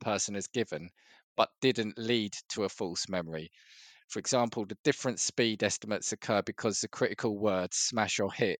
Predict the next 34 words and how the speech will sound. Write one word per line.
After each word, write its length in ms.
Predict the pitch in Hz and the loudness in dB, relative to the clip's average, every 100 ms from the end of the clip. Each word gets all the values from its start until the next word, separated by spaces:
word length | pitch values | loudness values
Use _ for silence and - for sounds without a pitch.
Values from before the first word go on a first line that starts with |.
| _ | _
influences 720 | 127 107 113 101 92 - 98 | -2 -2 -2 -2 -2 -6 -4
or 80 | 101 - | -4 0
biases 720 | 104 98 92 - 95 92 - _ _ - | 0 2 -2 -4 -6 -6 -10 _ _ -14
a 80 | |
person's 480 | - 101 92 98 92 | -8 -6 -4 -6 -8
response, 680 | 90 - 101 80 95 - - _ _ _ _ _ _ _ _ - | -10 -4 -4 -4 -8 -12 -14 _ _ _ _ _ _ _ _ 4
or 200 | 113 107 | 4 4
the 80 | |
memory 340 | 104 120 113 104 | 4 4 4 4
representation 880 | 107 - 101 113 110 - 135 - 104 | 4 2 0 2 2 4 4 2 -4
is 140 | 95 | -4
altered 300 | 92 87 90 | -4 -4 -8
so 120 | - | -6
the 80 | 92 | -6
critical 440 | - 131 107 110 95 | -2 -2 -2 -6 -2
verb 220 | 104 92 | -2 -2
changes 480 | - 120 107 101 95 | 0 2 0 -4 -8
a 60 | 104 | -6
person's 420 | - 98 - 98 | -4 -4 -4 -10
perception 600 | - 104 - 120 - 101 | -10 -6 -2 -2 -2 2
of 120 | 113 - | 4 4
the 120 | 95 | -2
accident. 540 | 87 - 90 90 80 - _ _ _ - - _ | -4 -4 -6 -8 -12 -14 _ _ _ -20 -20 _
Some 260 | - 120 110 | 4 4 4
critical 420 | - 87 - 104 | 0 -4 -2 2
words 280 | 98 98 - | 4 2 2
would 160 | 101 | 0
lead 220 | 95 95 - | 0 -2 -2
to 80 | |
someone 220 | - 98 95 | -2 0 0
having 220 | 90 95 | -2 -4
a 40 | |
perception 500 | - - 107 - | -6 -4 -4 -4
of 80 | 98 | -6